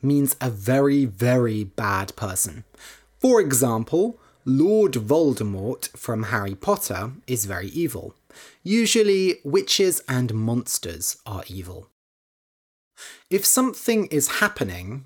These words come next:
but then something else happens to interrupt it, we can use the phrase just as. For example,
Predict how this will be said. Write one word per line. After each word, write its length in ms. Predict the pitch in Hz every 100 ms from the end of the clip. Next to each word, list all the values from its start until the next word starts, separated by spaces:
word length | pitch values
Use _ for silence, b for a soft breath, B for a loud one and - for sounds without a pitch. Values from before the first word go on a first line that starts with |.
| -
but 180 | 135 139
then 380 | 143 135 127
something 480 | - 143 120 - 123
else 400 | 202 180 - -
happens 560 | - 110 - 110 107 -
to 340 | - 107 98 -
interrupt 720 | 143 123 113 104 190 - -
it, 280 | 117 - - B B B B
we 220 | 175 233
can 260 | 240 240 175
use 260 | 165 175
the 100 | 190
phrase 640 | - - 123 117 123 117 - 120
just 440 | - 120 - - -
as. 380 | 107 90 - - _ _ B B
For 240 | - 247 220
example, 680 | 143 131 123 127 175 196